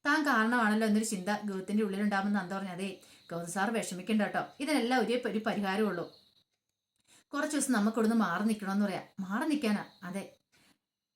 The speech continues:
പിങ്കിയും അർജുനും തമ്മിൽ ഒന്നാവണമെങ്കിൽ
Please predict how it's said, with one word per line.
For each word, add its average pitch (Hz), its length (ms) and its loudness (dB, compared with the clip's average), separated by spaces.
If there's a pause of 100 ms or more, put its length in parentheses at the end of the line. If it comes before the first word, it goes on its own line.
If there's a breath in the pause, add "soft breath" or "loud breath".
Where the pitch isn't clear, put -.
(140)
പിങ്കിയും 214 400 -4 (340)
അർജുനും 277 300 2
തമ്മിൽ 233 280 4
ഒന്നാവണമെങ്കിൽ 214 680 4